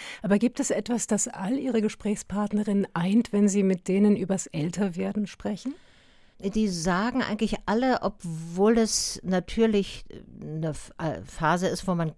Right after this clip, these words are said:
Speaker 2: körperliche Einschränkungen hat. Wenn man stürzt, ist es schlimmer, man verliert ein bisschen, äh, also man kann sich nicht mehr so gut erinnern, man hört nicht mehr so.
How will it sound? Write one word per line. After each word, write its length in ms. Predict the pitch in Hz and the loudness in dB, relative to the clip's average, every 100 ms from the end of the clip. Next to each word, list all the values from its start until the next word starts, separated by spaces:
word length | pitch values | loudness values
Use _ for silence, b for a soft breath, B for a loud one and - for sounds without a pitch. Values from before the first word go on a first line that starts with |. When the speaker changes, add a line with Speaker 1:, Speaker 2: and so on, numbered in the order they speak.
| - | -6
Speaker 2:
körperliche 500 | 175 175 165 156 160 | -4 -2 -2 -2 -2
Einschränkungen 580 | 202 220 214 196 185 175 | -2 -2 -2 0 -2 2
hat. 220 | 175 - | 2 0
Wenn 100 | 151 | -2
man 220 | 151 143 | -2 -4
stürzt, 500 | 143 - 175 175 - | -8 -4 -2 -2 -4
ist 200 | - 160 | -6 -4
es 120 | 165 - | -6 -4
schlimmer, 360 | 175 170 165 | -2 0 0
man 160 | 151 135 | -2 -4
verliert 360 | 147 139 139 | -4 -4 -4
ein 120 | 139 127 | -4 -4
bisschen, 920 | 135 - 131 131 113 82 107 104 101 | -4 -4 -6 -4 -6 -8 -8 -10 -8
äh, 160 | 92 | -8
also 220 | - 143 | -8 -8
man 120 | 120 143 | -8 -4
kann 140 | 143 | -4
sich 140 | 135 | -4
nicht 100 | 139 | -4
mehr 100 | 135 | -6
so 100 | 143 | -6
gut 140 | 151 170 | -2 2
erinnern, 460 | 196 240 240 220 | 4 6 6 6
man 160 | 180 160 | 4 2
hört 220 | 190 190 | 2 2
nicht 80 | 180 | 0
mehr 200 | 165 110 | -2 -2
so. 160 | 165 | -2